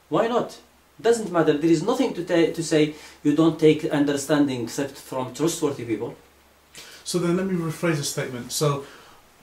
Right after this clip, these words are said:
Speaker 2: is it right to say then that we take,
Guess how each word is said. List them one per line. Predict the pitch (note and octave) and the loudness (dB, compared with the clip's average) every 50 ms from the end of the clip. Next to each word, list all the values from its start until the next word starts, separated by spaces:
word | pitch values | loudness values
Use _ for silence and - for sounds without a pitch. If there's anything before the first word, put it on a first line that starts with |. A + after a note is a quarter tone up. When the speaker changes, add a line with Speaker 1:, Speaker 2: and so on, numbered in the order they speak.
| _ _ _ _ _ _ _ _ _ _ _ _ _ _ _ _ _ _ _ _ _ _ _ _ _ - | _ _ _ _ _ _ _ _ _ _ _ _ _ _ _ _ _ _ _ _ _ _ _ _ _ -4
Speaker 2:
is | D#3 D#3 D3+ | -4 -2 -2
it | F3 D#3 E3+ | -2 -2 -2
right | E3 E3+ F3+ F3+ - - | -2 -2 -2 -4 -4 -4
to | - | -2
say | - - F3 D#3 C#3+ C3 | -2 0 0 0 0 -2
then | C3+ B2+ B2 A#2+ A#2+ A#2+ A#2+ - _ _ _ _ _ _ _ C3+ | -4 -6 -8 -8 -10 -12 -14 -18 _ _ _ _ _ _ _ -12
that | C3 D3 C3 B2 - - - - - - _ _ _ _ _ _ _ _ _ _ _ _ _ _ C#3+ | -8 -6 -6 -6 -8 -8 -12 -14 -14 -16 _ _ _ _ _ _ _ _ _ _ _ _ _ _ -6
we | C#3 D3 D#3 D3+ | -2 -2 -2 -2
take, | D3+ - - D#3 C#3 B2+ C3 B2+ - | -2 -4 -4 -4 -4 -4 -6 -8 -10